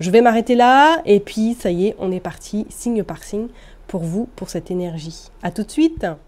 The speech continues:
Mes chers et tendres poissons, ça y est, on est parti, on va aller regarder vos énergies du coup pour cette semaine, donc du dix-sept au vingt-trois juin deux mille vingt-quatre. Allez, je me concentre, je vais tirer quelques cartes avec ce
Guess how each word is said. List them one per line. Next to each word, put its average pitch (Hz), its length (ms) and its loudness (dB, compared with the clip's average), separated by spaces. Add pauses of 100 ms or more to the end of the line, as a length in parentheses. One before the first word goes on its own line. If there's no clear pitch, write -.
(220)
Mes 208 80 -6
chers 330 220 -6
et 262 80 -4
tendres 233 280 -6
poissons, 220 640 -8
ça - 220 -6
y 185 140 -2
est, - 180 -6
on 220 140 0
est 220 80 0
parti, 220 400 -6
on 240 80 -4
va 196 100 -6
aller 185 100 -4
regarder 185 280 -4
vos 190 100 -4
énergies 185 460 -4
du 190 100 -10
coup 208 140 -14
pour 202 160 -10
cette - 200 -14
semaine, 170 360 -6
donc 160 200 -6
du 160 120 -8
dix-sept 185 480 -8 (180)
au 180 200 -6 (320)
vingt-trois 170 1000 -6 (320)
juin 156 400 -4 (180)
deux 165 240 -4
mille 175 320 -2 (200)
vingt-quatre. 175 1000 -8
Allez, 175 240 0 (320)
je 160 260 -2
me 254 200 4
concentre, 247 720 -2
je 170 120 -4
vais 196 100 0
tirer 214 260 -4
quelques 202 280 -4
cartes 214 240 -4
avec 165 140 -6
ce - 120 -10